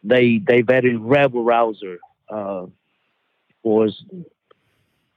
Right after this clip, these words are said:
everybody, all my family, they all have guns. <laughs> Even my sister-in-law, she probably, what, four eight,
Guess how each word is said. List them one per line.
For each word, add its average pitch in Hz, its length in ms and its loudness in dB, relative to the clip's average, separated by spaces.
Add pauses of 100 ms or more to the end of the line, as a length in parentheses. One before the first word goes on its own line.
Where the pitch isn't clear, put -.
(320)
everybody, 117 760 0 (380)
all 117 180 0
my 127 200 -2 (100)
family, 123 480 0
they 113 100 -6
all 120 140 0
have 110 140 -14 (180)
guns. 107 500 -2 (720)
<laughs> - 100 -6 (1400)
Even 143 320 2
my 131 180 0 (180)
sister-in-law, 123 640 2
she 165 200 -6 (120)
probably, 156 260 0 (100)
what, 101 160 -8 (200)
four 131 320 -4 (120)
eight, 135 280 -2